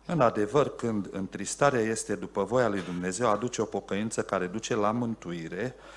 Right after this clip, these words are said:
și de care cineva nu se căiește niciodată, pe când întristarea lumii aduce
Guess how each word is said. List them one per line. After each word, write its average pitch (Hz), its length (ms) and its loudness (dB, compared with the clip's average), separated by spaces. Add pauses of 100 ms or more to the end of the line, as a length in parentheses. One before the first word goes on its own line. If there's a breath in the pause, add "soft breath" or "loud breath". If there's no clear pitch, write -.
(180 loud breath)
și - 120 -10
de 104 80 0
care 131 280 4
cineva 107 460 2
nu 123 140 0
se - 160 -2
căiește 104 640 -2
niciodată, 101 760 -2 (640 loud breath)
pe 95 140 2
când 147 600 2
întristarea 123 1160 2
lumii 120 640 0 (200 loud breath)
aduce 101 720 0